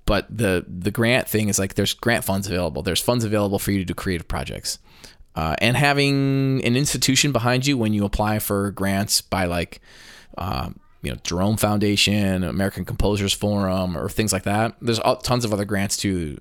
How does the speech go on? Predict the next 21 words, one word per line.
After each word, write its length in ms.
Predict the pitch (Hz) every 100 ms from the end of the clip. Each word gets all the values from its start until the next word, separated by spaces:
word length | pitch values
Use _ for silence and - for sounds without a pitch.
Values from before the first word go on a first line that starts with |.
| -
Um, 480 | 85 80 73 107 - _ _ _ -
there's, 160 | 92
like, 140 | 90 87
Jazz 340 | 98 98 95
Road 260 | 101 98 98
grant. 440 | 101 101 101 98
There's, 420 | 92 90 90 - - - - - - - - -
uh, 460 | - 90 64 50 - - _
there's, 240 | - 98 -
there's, 360 | - 92 110
uh, 180 | 57 - -
there's 140 | 117
all 100 | 110
kinds 180 | 113 113
of 80 | 104
grants 300 | 107 104 -
of, 120 | - - - -
of 160 | 98 - 127
being 180 | 110 107
able 120 | 98
to 120 | -